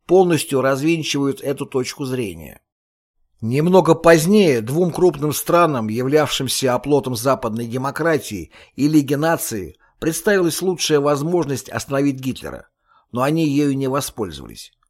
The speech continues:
Как бы то ни было, в тот вечер Шушник без промедления направил воззвание в Лондон, Париж, Прагу и Женеву. В своих мемуарах он пишет, что считал это пустой тратой времени.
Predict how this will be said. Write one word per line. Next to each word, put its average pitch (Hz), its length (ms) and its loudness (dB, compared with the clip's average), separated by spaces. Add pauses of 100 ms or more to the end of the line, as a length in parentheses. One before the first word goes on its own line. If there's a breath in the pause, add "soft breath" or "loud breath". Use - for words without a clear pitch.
(680 loud breath)
Как 180 200 0
бы 180 80 0
то 190 160 0
ни 220 160 2
было, 135 260 2
в 98 60 -8
тот 139 220 -2
вечер 156 340 0
Шушник 131 540 -6
без 135 200 -2
промедления 147 720 -2
направил 131 540 -2
воззвание 127 720 -2
в 120 100 -6
Лондон, 143 520 0
Париж, 135 520 -2
Прагу 131 380 -4
и 120 80 -4
Женеву. 104 580 -8 (800)
В - 100 -14
своих 147 440 4
мемуарах 165 560 4
он 165 180 0
пишет, 160 380 -4
что 120 320 -2
считал 151 500 2
это 139 120 -4
пустой 151 440 -2
тратой 135 400 -2
времени. 78 560 -4